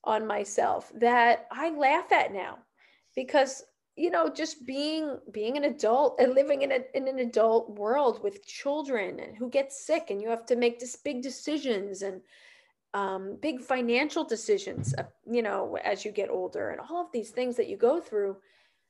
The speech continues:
I say, "How could I have, you know, before a balance beam routine, felt like this is the hardest thing I'm ever gonna do in my life?"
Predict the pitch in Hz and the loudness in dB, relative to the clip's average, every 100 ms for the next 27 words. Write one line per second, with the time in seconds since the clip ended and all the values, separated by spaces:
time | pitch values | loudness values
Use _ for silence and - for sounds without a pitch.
0 | _ _ _ _ - 285 - 302 285 - | _ _ _ _ -10 -8 -2 0 0 -4
1 | - 403 440 415 403 330 320 269 - _ | -4 -4 -4 -2 0 2 0 -2 -8 _
2 | - 285 269 247 240 - - _ _ _ | -4 0 2 2 0 -2 -12 _ _ _
3 | _ _ 233 226 _ _ 277 269 302 269 | _ _ -14 -14 _ _ -6 0 2 4
4 | 247 254 277 277 269 240 214 - 208 190 | 4 0 -2 -4 -4 -4 -4 -8 -8 -8
5 | 180 - _ _ _ _ _ _ _ 240 | -12 -16 _ _ _ _ _ _ _ -12
6 | 240 - 285 - 277 262 262 269 294 285 | 0 6 6 6 2 0 4 2 2 0
7 | 269 - 254 254 262 - 262 254 226 - | 0 2 4 4 2 0 0 0 -2 -4
8 | 202 - 233 220 226 208 202 208 190 190 | -4 2 4 4 2 -2 0 -2 -2 -6
9 | 196 55 - - | -4 -4 -8 -14